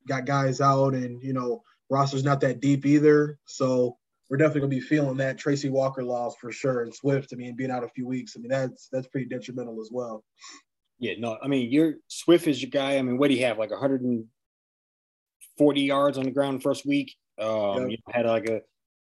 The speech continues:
Speaker 2: you know, a good fifty, sixty yard scamper versus, uh, week two. You know, I mean, he,
Speaker 1: Yep.
Speaker 2: he's one of the more exciting backs, one of the better backs in the league. Uh, you
Speaker 1: Right.
Speaker 2: know, and so obviously losing him is,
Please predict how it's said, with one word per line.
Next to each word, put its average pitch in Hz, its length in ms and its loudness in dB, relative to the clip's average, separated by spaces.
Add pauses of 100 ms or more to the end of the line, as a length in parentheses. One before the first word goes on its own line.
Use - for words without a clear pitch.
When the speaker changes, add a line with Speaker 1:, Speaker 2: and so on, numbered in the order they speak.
(140)
Speaker 2:
you 123 120 -6
know, 104 160 -4
a 101 40 -8
good 117 280 -2
fifty, 131 460 0
sixty 147 360 2
yard 123 200 2
scamper 139 420 0
versus, 131 420 0
uh, 123 240 0
week 135 220 -2
two. 143 480 4
You 123 100 -2
know, 113 100 0
I 107 60 0
mean, 113 160 0
he, 156 140 2
Speaker 1:
Yep. 156 80 2
Speaker 2:
he's 143 400 -2 (420)
one 135 260 0
of 131 60 2
the 123 60 2
more 123 140 4
exciting 127 400 0
backs, 117 340 0
one 127 180 0
of 123 40 2
the 110 80 -2
better 120 160 4
backs 110 300 -2
in 110 80 -6
the 101 80 -6
league. 110 340 -2 (160)
Uh, 101 180 0
you 101 220 -6
Speaker 1:
Right. - 120 0
Speaker 2:
know, - 100 -4 (300)
and 110 300 0 (360)
so - 100 -6
obviously 120 600 -2
losing 120 360 4
him 107 200 -6
is, 82 380 -12